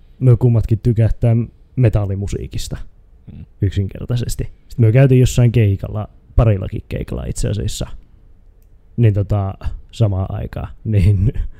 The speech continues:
Speaker 1: tai hän pyyti,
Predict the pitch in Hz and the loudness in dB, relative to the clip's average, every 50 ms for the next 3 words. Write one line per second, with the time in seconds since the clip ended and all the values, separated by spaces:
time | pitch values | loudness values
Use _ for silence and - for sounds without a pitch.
0 | - - - - - - - 110 101 98 101 107 107 110 117 117 113 113 113 107 | -20 -20 -20 -20 -14 -6 -2 0 2 4 4 6 4 4 4 2 2 0 -2 -4
1 | - _ - - - - - - - - - - _ - - - _ - - - | -8 _ -20 -20 -20 -20 -20 -20 -20 -20 -20 -20 _ -20 -20 -20 _ -20 -20 -20
2 | _ - - - - - - - _ - 113 107 101 101 104 - - - | _ -20 -20 -20 -20 -20 -20 -2 _ 2 4 4 2 0 -4 -6 -10 -12